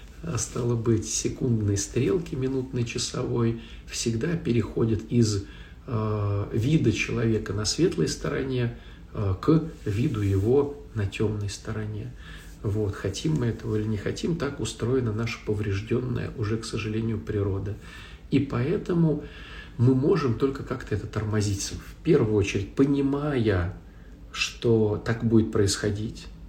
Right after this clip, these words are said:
Второе, что я помню только те обиды, которые мне выгодны, чтобы не вкладываться в другого человека. И третье, вкладываться в другого человека, чтобы мне это не стоило. Хочу я этого, не хочу.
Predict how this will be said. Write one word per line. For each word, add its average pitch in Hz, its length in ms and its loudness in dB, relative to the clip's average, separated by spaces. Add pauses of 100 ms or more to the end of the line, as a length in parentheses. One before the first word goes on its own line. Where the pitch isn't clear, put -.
(360)
Второе, 131 920 4 (220)
что - 300 0
я 139 580 2
помню 127 340 8
только 120 300 6
те 117 240 6
обиды, 117 360 6
которые 110 420 2
мне 110 180 4
выгодны, 104 540 4
чтобы 131 360 2
не 143 140 4
вкладываться 117 840 4
в 101 80 -4
другого 104 420 0
человека. 104 580 -2 (420)
И 143 100 4
третье, 113 760 4 (300)
вкладываться 120 840 0
в 101 80 -4
другого 104 440 4
человека, 117 580 0
чтобы 120 320 0
мне 113 300 2 (240)
это - 200 -2
не 113 120 2
стоило. 101 500 -2
Хочу - 420 -2
я 131 160 4
этого, - 240 -4
не 151 120 0
хочу. - 440 -4